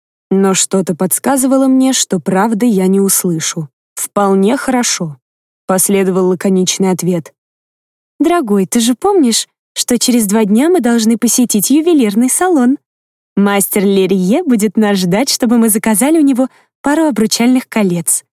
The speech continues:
Я надеюсь, ты сможешь вырваться с работы?» «Я помню», —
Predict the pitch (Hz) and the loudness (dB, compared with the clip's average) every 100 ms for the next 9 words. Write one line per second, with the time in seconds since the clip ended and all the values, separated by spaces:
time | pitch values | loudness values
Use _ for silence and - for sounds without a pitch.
0 | _ _ - 196 196 202 175 196 180 - | _ _ -4 0 2 2 2 0 0 -2
1 | 196 - 226 392 453 - 240 214 196 196 | -2 0 0 0 -2 0 0 0 0 -2
2 | 202 - 220 208 180 175 - 196 _ _ | -2 -2 -2 -2 -2 -4 -6 -10 _ _
3 | _ _ _ _ _ _ 180 202 208 202 | _ _ _ _ _ _ -2 0 0 0
4 | 185 160 151 | 0 0 -4